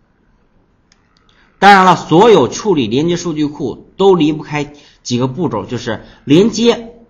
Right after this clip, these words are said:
选择数据库，然后呢，执行查询语句儿、处理结果集，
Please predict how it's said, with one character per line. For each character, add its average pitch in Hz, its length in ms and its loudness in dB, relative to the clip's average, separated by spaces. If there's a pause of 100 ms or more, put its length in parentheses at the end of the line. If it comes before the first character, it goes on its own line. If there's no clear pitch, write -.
(120)
选 123 240 -2
择 151 80 0
数 202 140 -4
据 202 80 -4
库， - 580 -4 (540)
然 143 240 4
后 175 180 -2
呢， 127 360 0 (240)
执 190 100 0
行 208 140 -2
查 190 180 -2
询 208 120 -2
语 135 80 2
句 135 120 0
儿、 - 300 -4 (120)
处 - 160 -8
理 139 80 0
结 151 140 -2
果 143 140 -2
集， - 360 -8